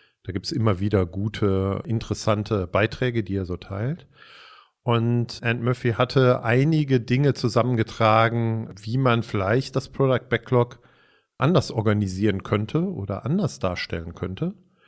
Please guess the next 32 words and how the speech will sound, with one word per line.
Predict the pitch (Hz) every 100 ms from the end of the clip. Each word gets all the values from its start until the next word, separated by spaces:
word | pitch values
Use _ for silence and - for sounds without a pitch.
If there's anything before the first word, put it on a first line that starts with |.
| _ _ _ _ _
Vieles | - 143 135 -
haben | 120 127
wir | 123
hier | 113 123
an | 110
dieser | 113 110
Stelle | - 123 120
auch | 101
schon | - 123
mal | 117 101
diskutiert, | 107 - 101 - 104 127 262 - - _ -
aber | 110 110
vielleicht | - 113 165 -
nicht | 143
unbedingt | 147 139 127 131 123
immer | - 131 131
nur | 123 123 120
so | 107 117 120
in | - 107
dem | 107 107 107 - - - - _
Fokus | - 135 131 123 110 -
mit | 113 110
dem | 95
Product | - 98 92
Backlog, | - - 165 208 - _ -
sondern | 107 104 98
einfach | 95 104 - 101
als | 90 92 - -
Technik | 117 - 117 110 -
oder | 98 92 90
als | 90 -
Praktik. | - 117 - 123 -